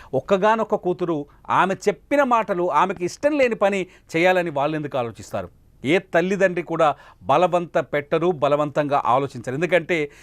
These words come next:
ఇవాళ రేపట్ల అందరినీ అందరూ అర్థం చేసుకునే జనరేషన్ నడుస్తోంది. నేను చెప్పాలనుకుంటున్న మాట ఏంటంటే, సమాజం అందరినీ అందరూ అర్థం చేసుకునే పరిస్థితులు ఉన్నాయి. ఈ పరిస్థితుల్లో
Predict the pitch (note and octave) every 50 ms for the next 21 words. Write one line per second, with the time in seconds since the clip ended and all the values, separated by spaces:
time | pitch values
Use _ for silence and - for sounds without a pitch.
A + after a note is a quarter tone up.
0 | - - - - - - - F3 E3+ D#3+ A#3+ C4+ C#4 C#4 C4+ B3 B3 A#3+ - -
1 | A3 G#3+ G#3 G#3 F3+ - - D#3 F#3 G#3 G#3+ G#3 A3 G#3+ G3 G#3 G#3 G3+ G#3 -
2 | C#3 D3+ F3+ F3+ F#3 F3+ F3+ F3+ - E3 E3 D3 C3+ F#3 F#3 F#3 - - E3 D#3
3 | - - E3 D#3+ C#3 C3 C3+ C#3 C#3 C#3 C#3+ - D3+ B2+ A2+ A2 A2 - - A#2+
4 | G#2 F#2 E2+ _ _ _ _ _ - C#3 D#3 D3+ D#3 - - G#3+ G#3 G#3 F#3 G3
5 | F#3 D#3+ F#3 E3 E3 E3+ E3+ D#3+ E3+ D#3+ F3 E3+ - D#3+ D#3 F#3 G3+ F#3 F#3+ F#3
6 | E3+ - _ _ _ _ - _ - C3+ E3+ G3+ G#3+ G#3+ G3+ G#3 G#3+ G#3+ - -
7 | D3+ F3+ F#3 G3 F#3+ F#3+ F#3+ - C3 C#3 D3 C#3+ F#3+ G3+ F3 - F3+ E3+ - -
8 | E3+ D#3+ D3 - D3 D3 D3 - - C3 D3+ C3+ C3 C#3+ D3+ C#3 G2 - - _
9 | _ _ _ _ _ - - - D3 F3+ F#3+ - - G3 G#3+ G#3 - G#3 B3+ A#3+
10 | A3+ A3+ A3 G3+